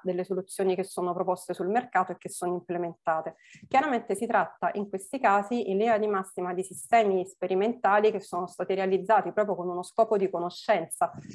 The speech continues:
capire come questo sistema che è fatto da fotovoltaico e colture si comporta nel suo insieme,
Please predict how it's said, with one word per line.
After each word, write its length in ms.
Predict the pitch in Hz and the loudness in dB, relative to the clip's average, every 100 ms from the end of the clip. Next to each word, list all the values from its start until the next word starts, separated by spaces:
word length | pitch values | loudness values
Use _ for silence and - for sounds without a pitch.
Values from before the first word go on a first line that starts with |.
| - | -2
capire 420 | 190 190 247 185 | -2 2 2 2
come 240 | 247 240 185 | 2 2 2
questo 260 | 190 - | -2 -6
sistema 540 | 185 196 - 220 180 170 | -6 -6 2 2 2 -2
che 80 | |
è 40 | 180 | -4
fatto 320 | - 190 - | 0 0 0
da 100 | 165 | -6
fotovoltaico 840 | 160 170 175 180 - 226 196 180 - | -6 -4 -2 -2 0 2 2 2 -4
e 160 | 196 - | -6 -4
colture 460 | 190 - 214 190 | -6 -4 -2 0
si 140 | 180 190 | 0 0
comporta 560 | 185 180 196 190 - | -2 0 -2 0 0
nel 180 | 185 180 | 0 -2
suo 140 | - 175 | -6 -8
insieme, 500 | - - 175 202 | -6 -6 -4 -2